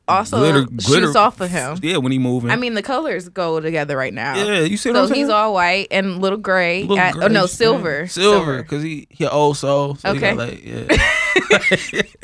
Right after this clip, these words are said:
Speaker 1: And then, um, gold horn and gold hooves.
Speaker 2: Gold hooves, like the horseshoes,
Speaker 1: Okay.
Speaker 2: you know what I'm saying?
Speaker 1: Okay.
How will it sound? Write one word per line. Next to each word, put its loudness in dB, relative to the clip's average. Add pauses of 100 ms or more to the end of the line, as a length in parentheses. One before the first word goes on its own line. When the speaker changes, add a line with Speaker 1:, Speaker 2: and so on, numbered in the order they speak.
(220)
Speaker 1:
And 2
then, 0
um, -2
gold 2
horn -6
and -8
gold -4
hooves. -6
Speaker 2:
Gold 0
hooves, -2
like -10
the -6
horseshoes, 2
Speaker 1:
Okay. 2
Speaker 2:
you -8
know -4
what -6
I'm -12
saying? -14
Speaker 1:
Okay. -2